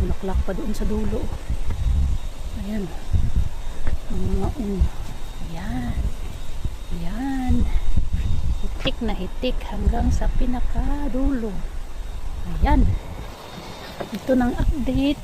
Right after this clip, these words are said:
Ayan. Naghinog na siya. May hinog na ang ating tomato. Wow. Ang sarap. Kul-, oh, isang ano talaga. Oh, parang grapes lang.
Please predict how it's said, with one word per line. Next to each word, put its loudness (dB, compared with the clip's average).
Ayan. 0
Naghinog -2
na 2
siya. 0
May 0
hinog 0
na 2
ang 0
ating -2
tomato. -4
Wow. -4
Ang -6
sarap. -4
Kul-, -8
oh, 2
isang -4
ano 0
talaga. 4
Oh, -2
parang 2
grapes 2
lang. 6